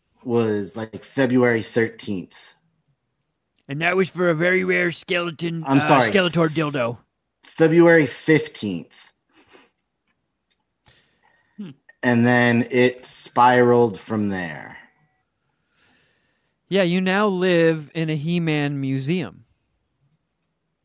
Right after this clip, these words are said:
Speaker 2: It's, it's quite interesting how, how this is all played out.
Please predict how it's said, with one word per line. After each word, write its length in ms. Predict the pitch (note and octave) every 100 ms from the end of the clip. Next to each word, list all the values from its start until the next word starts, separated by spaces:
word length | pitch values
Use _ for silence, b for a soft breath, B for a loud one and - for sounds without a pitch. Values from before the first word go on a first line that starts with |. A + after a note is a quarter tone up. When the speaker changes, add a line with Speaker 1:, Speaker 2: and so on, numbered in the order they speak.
| C#3 _ _ _
Speaker 2:
It's, 380 | B2+ B2 - -
it's 220 | C#3 C3
quite 240 | - F#3 F3
interesting 460 | D#3+ C#3+ C3+ C3+
how, 380 | B2 B2+ A#2+ A#2+ -
how 300 | B2+ B2 A#2+
this 180 | B2
is 140 | B2+ B2
all 160 | A#2+
played 260 | - B2+ A#2+
out. 240 | B2+ A#2